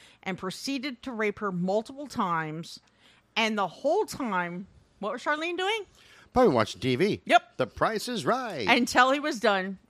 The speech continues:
Speaker 1: and then she drove them both out to the country again.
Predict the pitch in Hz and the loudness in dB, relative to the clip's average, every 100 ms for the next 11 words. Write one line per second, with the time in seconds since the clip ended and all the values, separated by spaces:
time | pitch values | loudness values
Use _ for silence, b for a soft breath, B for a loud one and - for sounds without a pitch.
0 | - 196 202 - 226 220 220 233 233 220 | -4 0 0 -2 -4 -4 -2 -2 -2 0
1 | 208 202 - 185 185 _ _ - 185 202 | -2 -4 0 2 2 _ _ -12 -8 -6
2 | 170 170 151 151 135 - | -6 -8 -14 -12 -14 -18